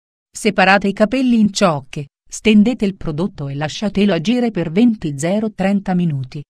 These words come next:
Strofinate per bene il composto su tutti i capelli in modo coprire le zone affette.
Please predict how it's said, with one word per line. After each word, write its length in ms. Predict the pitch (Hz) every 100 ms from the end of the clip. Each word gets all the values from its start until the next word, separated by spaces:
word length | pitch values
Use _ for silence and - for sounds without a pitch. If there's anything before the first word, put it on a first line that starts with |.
| _ _ _
Strofinate 800 | - - 196 180 156 170 196 208
per 180 | 190 180
bene 300 | 165 196 196
il 100 | 180
composto 640 | - 156 - 214 240 -
su 220 | 240 196 196
tutti 300 | 247 240 208
i 60 |
capelli 440 | 202 214 254 254 233
in 140 | 208
modo 400 | 220 247 175 151
coprire 440 | - - 220 240
le 200 | 202 190
zone 300 | 170 226 220
affette. 640 | 185 - - 147 127 -